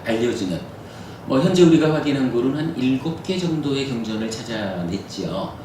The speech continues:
어, 그 부처님의 전생 이야기 의미를 알아보고 또, 어, 금생, 이제 부처님 태어나-, 태어남과 관련한 이야기부터, 어, 출가하기 이전 또는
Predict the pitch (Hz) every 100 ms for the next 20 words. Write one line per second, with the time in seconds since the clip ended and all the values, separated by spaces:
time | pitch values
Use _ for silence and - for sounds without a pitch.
0 | - - - - 95 92 90 117 120 123
1 | 117 110 107 104 104 110 98 95 90 87
2 | 85 95 151 196 101 92 95 90 117 90
3 | 90 87 78 - - - - - - -
4 | 180 175 170 - - - - 123 - -
5 | 151 160 - - - - - 156 151 147
6 | 160 147 151 180 170 156 139 - 214 196
7 | 185 170 143 131 123 123 127 107 107 107
8 | 107 95 95 92 87 82 - 160 - -
9 | - - - - 98 92 90 87 85 82
10 | - - - - 175 143 127 117 107 104
11 | 98 - 95 98 - - 131 123 151 160